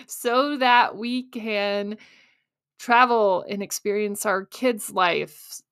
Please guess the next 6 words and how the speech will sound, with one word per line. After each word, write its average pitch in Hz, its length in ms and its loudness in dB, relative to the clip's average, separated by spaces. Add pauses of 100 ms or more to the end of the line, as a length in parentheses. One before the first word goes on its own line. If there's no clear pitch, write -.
(120)
in 196 460 0
adulthood, 180 920 0
so 214 400 8
that 202 360 4
we 202 260 -2
can 180 640 -6